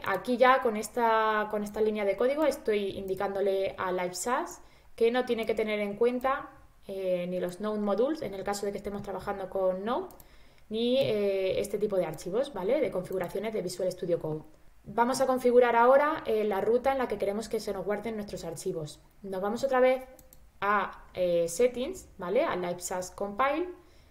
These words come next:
y nos vamos ahora ahí,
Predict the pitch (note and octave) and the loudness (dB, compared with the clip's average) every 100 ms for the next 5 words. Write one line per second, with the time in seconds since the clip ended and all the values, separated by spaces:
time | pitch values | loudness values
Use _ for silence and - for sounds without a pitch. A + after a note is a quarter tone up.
0 | - - - B3 C4 C4 A#3 A#3+ A3+ A#3+ | -20 -20 -4 -2 0 0 0 0 0 0
1 | A#3+ A#3 B3+ C4 C4 F4 - - - - | 4 6 8 8 4 0 -10 -20 -20 -20
2 | _ _ - _ _ _ - _ - - | _ _ -20 _ _ _ -20 _ -20 -20
3 | - - - F3+ E3+ F#3+ B3 C#4 | -20 -20 -18 -16 -8 -6 -6 -8